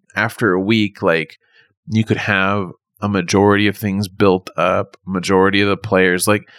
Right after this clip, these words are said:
basically give each player a set amount of stock, right, for lives. Like, give each character five lives. And if they permanently, like, if after they die five times, they're permanently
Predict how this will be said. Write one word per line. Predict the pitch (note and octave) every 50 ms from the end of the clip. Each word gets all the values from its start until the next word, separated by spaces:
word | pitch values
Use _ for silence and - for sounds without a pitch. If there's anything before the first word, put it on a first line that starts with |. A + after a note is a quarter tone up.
| - - _ _ _ -
basically | - C#3 D#3 - - D#3 - - D3+ B2
give | G#2 G#2 - B2+ C3 B2 -
each | - A#2 C3 B2+ - - -
player | - A#2 A2 A#2 A2+ G2 -
a | - F2+
set | - - - G#2+ G2+
amount | G2+ F#2+ F#2+ F2+ F2+ F2
of | E2+ E2
stock, | - - - - D#2+ C2 G#1 G1+ - -
right, | - F2 D#2 D2 - - -
for | - - E2+ E2
lives. | D#2+ E2 D2 C2+ - - - - - - - - - - _ -
Like, | D2 D2 D2 D2 - - _ _ _ _ _ _ _ _ _
give | - A2+ A#2 F#2
each | G2 A2 A2+ - -
character | - - A2 G#2+ G2+ G#2+ - G2 F#2+
five | - - F#2 F2 F2 F2 -
lives. | D2+ - - - - - - A#2 - - - - _ _ _ _ _ _ _ _ _ _ _ _ _ _ _ _ _ - -
And | - G2+ G2+
if | G2 -
they | - F2+ F2+
permanently, | - - D3 C#3+ D3 C#3+ C3+ G2+ G#2+ G#2+ G2+ F#2+ F#2+ F#2+ G#2 - _ _ _ - - -
like, | - G#2 G#2 E2+ D#2+
if | G2+ G2+ -
after | A2+ - G2+ A2+ - - - A2+
they | F#2+ G2 F#2+
die | F2+ G2 F2 F2+ F2+
five | F2+ - G#2 F#2+ F2 E2 -
times, | - G#2+ G2+ G2+ G#2 G2+ -
they're | F2 -
permanently | - - G#2 F2 E2 D#2+ C#2 A#1 G#1+